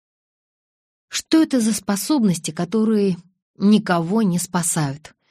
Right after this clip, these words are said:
усмехнулась я и досадливо отвернулась. Уж очень беспомощно это прозвучало.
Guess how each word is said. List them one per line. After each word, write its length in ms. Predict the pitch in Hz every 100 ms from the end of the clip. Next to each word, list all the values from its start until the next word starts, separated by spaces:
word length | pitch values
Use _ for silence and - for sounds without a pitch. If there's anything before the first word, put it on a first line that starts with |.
| _ _ _ -
усмехнулась 720 | 185 170 156 160 165 160 190
я 120 | 196
и 40 |
досадливо 540 | 160 156 170 160 156 151
отвернулась. 680 | 147 160 156 143 135 - - _ _ _ _ _ _ _
Уж 200 | - 190
очень 280 | 233 - 180
беспомощно 680 | 165 185 - 220 175 151 156
это 180 | 147 -
прозвучало. 680 | 160 151 160 160 147 135